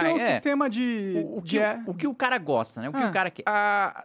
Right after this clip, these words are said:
Speaker 1: na eleição, a rede social é obrigada a mostrar como o algoritmo dela identifica que o usuário gosta de tal coisa, que é o segredo de negócio da empresa. Ou seja, é basicamente acabar com rede social no Brasil esse projeto.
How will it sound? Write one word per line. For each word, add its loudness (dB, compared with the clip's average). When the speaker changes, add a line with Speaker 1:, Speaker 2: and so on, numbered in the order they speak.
Speaker 1:
na 2
eleição, 2
a 4
rede 0
social 0
é 4
obrigada 0
a -2
mostrar -2
como 2
o 6
algoritmo 0
dela 2
identifica -6
que -6
o 0
usuário 0
gosta 0
de -14
tal -2
coisa, 0
que 0
é 4
o 4
segredo 2
de 0
negócio 0
da -4
empresa. -2
Ou 2
seja, 0
é 0
basicamente -2
acabar 0
com -6
rede -4
social -4
no -6
Brasil -4
esse -4
projeto. -8